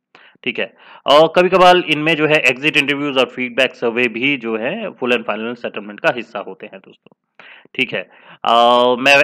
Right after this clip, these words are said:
एग्जिट इंटरव्यू और फीडबैक सर्वे के लिए एक अलग से वीडियो बना दूंगा जिसमें आप लोगों को उस, इसके प्रोसेस के बारे में भी बता दूंगा डिटेल में, ठीक है दोस्तों। अभी हम लोग आज के इस वीडियो में पूरा फोकस जो है full and final settlement पे ही रखेंगे।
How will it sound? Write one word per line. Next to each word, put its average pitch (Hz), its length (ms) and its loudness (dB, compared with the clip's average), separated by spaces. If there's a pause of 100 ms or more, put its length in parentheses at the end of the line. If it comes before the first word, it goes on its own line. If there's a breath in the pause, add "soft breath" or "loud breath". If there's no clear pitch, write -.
एग्जिट 156 240 0
इंटरव्यू 156 380 2
और 147 140 4
फीडबैक 131 340 0
सर्वे 127 260 -2
के 131 120 -4
लिए 127 200 0
एक 117 80 -6
अलग 123 160 -4
से 127 120 -12
वीडियो 110 240 -6
बना 110 180 -6
दूंगा 113 180 -8
जिसमें 107 260 -10
आप 107 140 -8
लोगों 107 200 -8
को 107 120 -12
उस, 101 140 -14 (140)
इसके 117 340 -4
प्रोसेस 113 360 -10
के 117 100 -10
बारे 107 200 -8
में 110 140 -10
भी 113 100 -8
बता 104 240 -12
दूंगा 98 200 -14
डिटेल - 480 -16
में, 165 120 -14 (600 soft breath)
ठीक 156 120 -2
है 123 60 0
दोस्तों। 107 240 -10 (340)
अभी 113 160 -4
हम 120 140 -2
लोग 117 200 -2
आज 113 200 -2
के 123 140 -8
इस 110 120 -4
वीडियो 113 180 -8
में 117 100 -10
पूरा 113 220 -10
फोकस 110 240 -10
जो 107 100 -10
है 117 60 -8
full 117 220 -10
and 107 100 -10
final 104 240 -10
settlement 104 440 -12
पे 110 80 -10
ही 107 60 -8
रखेंगे। 107 320 -16